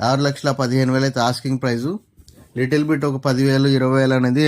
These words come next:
on టైమ్‌లో మాట్లాడదామండి, on table, సరేనా? నేనైతే కమిషన్ అయితే తీసుకుంటాను, అది మీకు తెలిసిన విషయమే. మీకు ఎవరికైనా ఇంట్రెస్ట్ ఉంటే ఈ వెహికల్, ఈ వెహికల్ చూసుకుంటే గోల్డ్ కలర్ అండి, గోల్డ్ కలర్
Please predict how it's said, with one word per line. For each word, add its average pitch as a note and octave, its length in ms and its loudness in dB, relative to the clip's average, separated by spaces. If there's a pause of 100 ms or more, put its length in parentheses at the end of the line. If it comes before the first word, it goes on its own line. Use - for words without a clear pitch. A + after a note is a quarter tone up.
on C3 240 6
టైమ్‌లో B2+ 300 2
మాట్లాడదామండి, G#2 720 -4
on G2+ 200 -6
table, G2 260 -10
సరేనా? A#2 360 -4 (880)
నేనైతే C3+ 440 0
కమిషన్ C#3+ 400 0
అయితే D3 180 -2
తీసుకుంటాను, B2 640 -4
అది C3+ 140 -4
మీకు A2+ 200 -4
తెలిసిన A2 280 -6
విషయమే. A2+ 400 -4
మీకు B2 280 -4
ఎవరికైనా B2+ 320 -4
ఇంట్రెస్ట్ A#2+ 340 -8
ఉంటే B2+ 180 -4
ఈ A#2+ 80 0
వెహికల్, A#2 360 -4 (680)
ఈ B2+ 80 0
వెహికల్ C#3 340 0
చూసుకుంటే D3+ 360 -6
గోల్డ్ C#3 360 2
కలర్ A2 220 -4
అండి, G2 240 -10 (320)
గోల్డ్ B2 320 -4
కలర్ A#2+ 260 -4